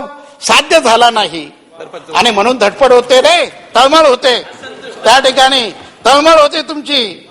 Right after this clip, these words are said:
की काय त्या ठिकाणी आहे. आणि म्हणून या ठिकाणी महापौर महोदय, की या ठिकाणी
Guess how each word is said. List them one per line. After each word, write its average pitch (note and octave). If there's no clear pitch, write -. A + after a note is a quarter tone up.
की A3+
काय A#3+
त्या A#3+
ठिकाणी A3
आहे. D#3
आणि A#3+
म्हणून A#3
या C#4+
ठिकाणी C4+
महापौर B3+
महोदय, B3
की A#3+
या C4
ठिकाणी D4